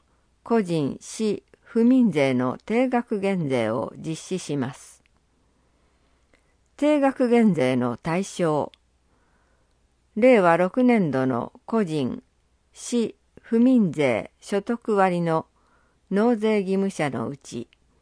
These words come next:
前年の合計所得金額が一千八百五万円以下、給与収入二千万円以下相当の人が対象です。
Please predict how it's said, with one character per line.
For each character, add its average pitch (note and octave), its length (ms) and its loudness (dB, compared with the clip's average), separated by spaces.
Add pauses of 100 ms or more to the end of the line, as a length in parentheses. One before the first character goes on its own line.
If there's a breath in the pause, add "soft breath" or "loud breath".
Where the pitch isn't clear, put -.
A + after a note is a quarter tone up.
(580)
前 B3 260 0
年 E3+ 360 2
の B2+ 200 -2
合 F#3+ 360 -4
計 A3 280 -4
所 F#3+ 180 -6
得 G3+ 280 -8
金 F3+ 300 -4
額 B2 320 -6
が C3 260 -8 (1080)
一 G3 140 -4
千 G3+ 460 -4
八 F3+ 220 -8 (160)
百 G#3+ 320 -6
五 E3 180 -2
万 A3+ 320 -2
円 F#3+ 320 -6
以 D#3+ 60 -12
下、 - 280 -12 (1040)
給 A#3 260 0
与 G#3 140 2
収 F3+ 300 -4
入 B2+ 340 -2 (460)
二 F#3+ 160 0
千 C4 320 2
万 G#3 300 2
円 F3+ 240 -2 (100)
以 F#3+ 80 -6
下 C3 280 -4
相 E3 300 -4
当 D3 300 -4
の C#3+ 140 -2
人 C#3+ 260 -6
が - 220 -8 (200)
対 D#3 200 -6
象 D3 280 -8
で A2 160 -8
す。 - 260 -20